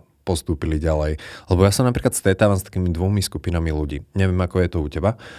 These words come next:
ale napríklad je skupina, ktorá hovorí, že papagáje by sme nejako nemali extra domestikovať a dokonca, a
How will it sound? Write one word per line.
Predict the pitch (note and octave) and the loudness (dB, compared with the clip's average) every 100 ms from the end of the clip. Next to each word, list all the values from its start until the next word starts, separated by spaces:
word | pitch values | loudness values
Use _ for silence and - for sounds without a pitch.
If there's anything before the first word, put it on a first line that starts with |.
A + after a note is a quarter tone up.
| - - - | -20 -16 -6
ale | - F2+ | 0 2
napríklad | F2+ G#2+ G2+ F2+ - _ _ _ _ - | 2 2 4 2 0 _ _ _ _ -2
je | G2 | 0
skupina, | - D#2 C#2+ C#2+ A2 E3 _ | 0 -4 -4 0 0 0 _
ktorá | - - F#2+ F2+ | -6 2 4 4
hovorí, | F2 F2+ F2 E2+ | 2 2 2 2
že | E2 E2+ | 2 0
papagáje | E2+ F2 E2 D#2+ | 0 -2 0 0
by | D2+ | -2
sme | - E2+ | -4 -2
nejako | E2 F#2 F2+ | -2 0 2
nemali | E2+ D2 | 2 -2
extra | C#2+ - D#2 | -6 -6 -4
domestikovať | D2+ D#2 D2+ E2+ - F#2+ F#2+ | -4 -4 -6 -6 0 0 2
a | |
dokonca, | F#2 G2 G2+ G2+ A2 G#2 - - - - - | 2 2 2 2 0 -2 -14 -20 -20 -20 -2
a | F#2 F2 E2+ | 2 4 4